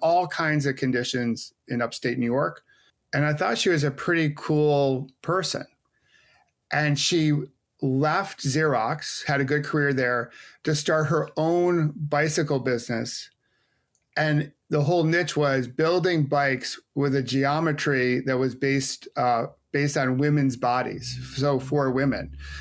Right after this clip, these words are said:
because all the bikes that were made up until that point were all based on dudes. She started this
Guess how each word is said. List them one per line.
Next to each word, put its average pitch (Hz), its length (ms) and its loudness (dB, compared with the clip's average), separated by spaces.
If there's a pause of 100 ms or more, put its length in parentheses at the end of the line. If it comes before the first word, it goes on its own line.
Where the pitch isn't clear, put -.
(100)
because 160 380 2 (240)
all 170 200 2
the 175 100 2
bikes 156 340 0
that 147 100 2
were 131 140 2
made 143 380 2
up 151 180 0
until 135 320 0
that 120 220 0
point 160 360 0
were 135 140 2
all 135 220 0
based 139 340 0
on 120 520 0
dudes. 143 460 -2 (460)
She 180 240 0
started 175 440 2
this 147 260 0